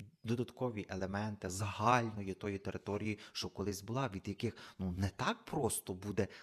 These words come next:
на-, відмовитись. Я іменно, ну, про дітей ваших. Дітей ми ж, ну, не можемо якось там, м,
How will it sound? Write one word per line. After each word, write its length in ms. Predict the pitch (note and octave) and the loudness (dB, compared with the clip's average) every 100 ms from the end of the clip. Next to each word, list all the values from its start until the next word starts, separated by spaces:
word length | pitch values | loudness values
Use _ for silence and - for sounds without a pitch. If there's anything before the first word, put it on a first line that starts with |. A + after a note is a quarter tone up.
| - | -12
на-, 320 | E2+ G#2 G2+ | -4 2 2
відмовитись. 720 | G#2 G2+ C3 A2 F2+ - - | 2 0 0 0 -2 -6 -6
Я 200 | G2+ G2+ G2 | 0 0 0
іменно, 340 | G2+ G#2 G2+ | -2 0 -2
ну, 140 | F#2+ E2 | -2 -8
про 240 | - F2+ | -8 -8
дітей 500 | F2 A2 - F#2 E2 | -4 -4 0 -2 -2
ваших. 400 | F2 E2+ - - - - - | -6 -8 -8 -14 -16 -20 -8
Дітей 280 | F2+ G#2 F#2+ | -2 0 0
ми 140 | F#2+ | 0
ж, 100 | F2 | -2
ну, 80 | F2+ - E2+ | -8 -12 -10
не 80 | F2 | -6
можемо 340 | F#2+ D#3+ D#3 | -2 -2 -2
якось 260 | G2+ - E2+ | -4 -4 -6
там, 200 | - F2 - - - - | -4 -6 -6 -18 -18 -12
м, 160 | F#2 | -12